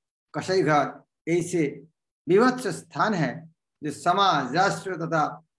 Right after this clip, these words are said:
सामान्य जनता के लिए सभी प्रकार की भौतिक अनिष्ट को पनपने के स्थान है। इनके द्वारा किए जाने वाले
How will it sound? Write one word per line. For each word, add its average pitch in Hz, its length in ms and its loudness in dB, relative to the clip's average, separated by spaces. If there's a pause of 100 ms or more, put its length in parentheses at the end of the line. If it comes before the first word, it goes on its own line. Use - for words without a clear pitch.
(100)
सामान्य 175 480 0
जनता 139 380 -2
के 165 140 -6
लिए 165 100 -2
सभी 165 300 -6
प्रकार 156 500 -4
की 131 400 -8 (340)
भौतिक 202 560 -6 (120)
अनिष्ट 196 480 -4 (480)
को 151 400 -4 (440)
पनपने 196 540 2
के 165 420 -6
स्थान - 460 -2
है। 170 480 -4 (400)
इनके 165 420 0 (520)
द्वारा 151 400 2
किए 151 440 0
जाने 156 260 0
वाले 170 240 0